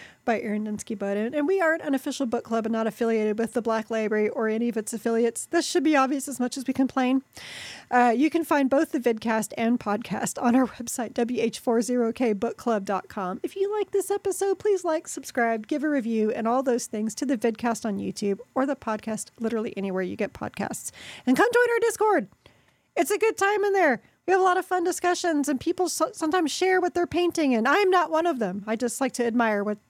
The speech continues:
what other people can do. And our site also has articles about adventures and reading other book club books and short stories outside of the book club books. Ugh, Warhammer forty K books outside of the book club books. I can't talk. So please stay well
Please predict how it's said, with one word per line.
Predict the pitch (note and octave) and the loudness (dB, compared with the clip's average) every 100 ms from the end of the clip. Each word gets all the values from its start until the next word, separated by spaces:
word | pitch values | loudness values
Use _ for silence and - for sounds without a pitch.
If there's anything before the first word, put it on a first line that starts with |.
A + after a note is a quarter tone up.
| _ | _
what | G#3+ - _ _ | -6 -6 _ _
other | A#3+ A3+ | 0 0
people | - A#3 A#3 | -2 -4 -4
can | A3 A3+ | -2 -2
do. | G#3 F#3 - - - - - - - _ | 0 -2 -6 -16 -16 -16 -18 -20 -20 _
And | D#4+ | 2
our | E4 | 2
site | E4 E4 F4+ | 2 0 2
also | D4 - C#4+ | -2 -2 -2
has | B3 C#4+ C#4 | 0 0 2
articles | B3+ C4+ C#4 C4+ | -2 0 0 2
about | B3 | 0
adventures | A#3+ B3+ A#3+ A#3+ A#3 | 0 -2 -2 -2 0
and | A#3 | 0
reading | A#3+ A3+ - - | 0 0 -2 -2
other | B3 C4 | 2 2
book | A3+ B3 | 0 -4
club | - B3 A3+ | 0 0 0
books | A#3+ A#3+ - - | 0 -2 -4 -6
and | D#4 C#4+ | 0 0
short | - A#3+ - | 0 -6 -4
stories | A3 G#3 G3+ - - _ | -2 0 0 -4 -14 _
outside | G#3+ G3+ - A3 G#3 | -2 -2 -6 -4 -2
of | G3 | -4
the | - | -6
book | A3+ | -12
club | - G3 | -8 -6
books. | F#3+ G3+ - - | -6 -8 -8 -4
Ugh, | A3+ - - B3 | -4 -4 -8 0
Warhammer | C4+ B3 A3+ | 2 2 0
forty | A3 G#3 | 0 -4
K | G#3+ | -4
books | G3+ G3 - - | -4 -6 -4 -4
outside | G3 - | -4 -4
of | G3+ | -6
the | G3+ | -6
book | - | -10
club | - G3 | -8 -6
books. | G#3+ - - _ | -6 -10 -14 _
I | - | -12
can't | - - - | -10 -14 -14
talk. | - _ - - _ _ - - - - - - | -20 _ -20 -20 _ _ -14 -12 -12 -14 -18 -10
So | - F4 | -6 -2
please | D#4+ C#4+ | -2 -2
stay | - | -6
well | - | -12